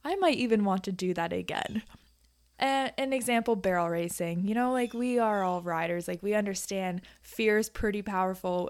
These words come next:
before a run. And when it's all said and done, you're on this high, you're on this adrenaline rush because you faced the fear.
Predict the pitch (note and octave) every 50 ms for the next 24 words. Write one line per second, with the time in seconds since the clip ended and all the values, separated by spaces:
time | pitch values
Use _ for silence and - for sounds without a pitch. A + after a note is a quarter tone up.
0 | - F#3 F#3 F#3 - - F#3+ F#3 F3+ F3+ F3 - - F#3 E3+ E3+ F3+ F3 F3 E3+
1 | E3 E3 E3+ - - - - - - _ - F#3+ F#3+ F#3+ F#3+ F#3 F3+ F3+ F3+ -
2 | - _ _ _ _ - A3 B3 B3+ A#3 - A#3 A3 A#3 A#3 B3 A3+ G#3+ G3 F#3
3 | A3 A3+ B3+ B3 A3 G3+ F#3+ G3+ G3+ G3+ G#3 G#3 G#3+ G#3+ F#3+ F3+ - - - -
4 | G3+ G#3 A3+ A#3+ A#3 A3 G3+ G3+ G3 G3+ G3 G3 F#3+ - G3 F3+ - F3+ F#3+ A3
5 | B3 A#3+ A3 G#3 F#3+ F#3 F#3 - - G3 - - A3 G#3 G3 A3+ G#3+ - - -
6 | G#3 A#3+ C4 - - - B3+ - - D4 D#4+ E4 D#4 C4 F#3+ E3+ F3